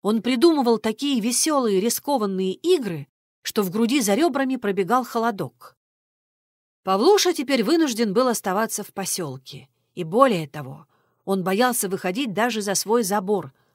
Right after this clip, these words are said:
Подкараулят и отметелят. Значит, его компания —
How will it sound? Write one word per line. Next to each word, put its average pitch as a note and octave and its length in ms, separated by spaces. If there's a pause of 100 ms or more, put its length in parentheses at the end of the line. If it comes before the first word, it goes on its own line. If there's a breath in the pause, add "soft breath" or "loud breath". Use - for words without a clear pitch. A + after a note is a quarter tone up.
Подкараулят G#3+ 840 (180)
и F3 140
отметелят. G3+ 840 (680)
Значит, B3+ 440
его A3+ 240
компания — D4+ 840